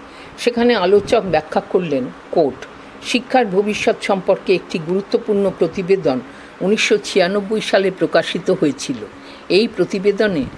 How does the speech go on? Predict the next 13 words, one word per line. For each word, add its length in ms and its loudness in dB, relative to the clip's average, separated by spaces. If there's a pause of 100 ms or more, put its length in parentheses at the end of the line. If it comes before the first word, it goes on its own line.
(220)
চারটি 360 0
গুরুত্বপূর্ণ 800 -4
স্তম্ভের 580 0
কথা 280 0
বলা 280 2
হয়েছে, 400 -2 (460)
যা 260 2
শিক্ষা 420 -4
গ্রহণের 580 -2
নতুন 400 -2
দৃষ্টিভঙ্গি 800 -4
প্রদান 400 0
করে", 220 -2